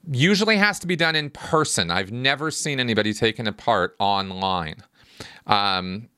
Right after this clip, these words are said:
nor would I recommend ever trying to do that. It's just a waste of everybody's time. You really gotta be in front of the person. Um, you know, and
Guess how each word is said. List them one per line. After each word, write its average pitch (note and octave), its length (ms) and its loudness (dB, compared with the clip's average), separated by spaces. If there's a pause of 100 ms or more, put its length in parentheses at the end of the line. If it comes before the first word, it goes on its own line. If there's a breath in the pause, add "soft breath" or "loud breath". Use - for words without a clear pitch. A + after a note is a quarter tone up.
(120)
nor A#2+ 300 6
would A#2+ 100 4
I A2 80 4
recommend G#2 520 -2
ever G2+ 180 -2
trying F#2+ 360 -2
to F2+ 60 -2
do G2 220 0
that. - 460 -6
It's G#2+ 180 0
just B2+ 260 -2
a C3 60 -2
waste G2+ 360 -2
of G2 100 -2
everybody's E2+ 480 -2
time. E2 420 -4 (400 loud breath)
You G#2 140 2
really C3 260 4
gotta A2 180 2
be G2+ 120 -2
in F#2+ 100 -4
front F#2 240 -2
of F2+ 80 -4
the F2 60 -2
person. E2+ 680 -6
Um, G2 460 0 (100)
you A2+ 140 -2
know, G#2+ 340 0
and A#2 380 -2